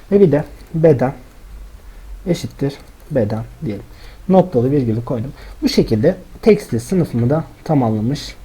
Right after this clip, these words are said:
oldum. Bir bakalım soru var mı? Soru yok.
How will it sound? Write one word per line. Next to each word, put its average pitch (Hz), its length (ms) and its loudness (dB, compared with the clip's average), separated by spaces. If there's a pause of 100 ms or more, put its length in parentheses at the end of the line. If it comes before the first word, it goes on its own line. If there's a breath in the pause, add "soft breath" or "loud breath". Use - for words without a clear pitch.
(440)
oldum. 110 260 -6 (1900 soft breath)
Bir 180 140 -6
bakalım 120 360 -2
soru 120 320 -2
var 110 180 -2
mı? 131 200 -6 (280 loud breath)
Soru 120 300 -8
yok. 110 120 -10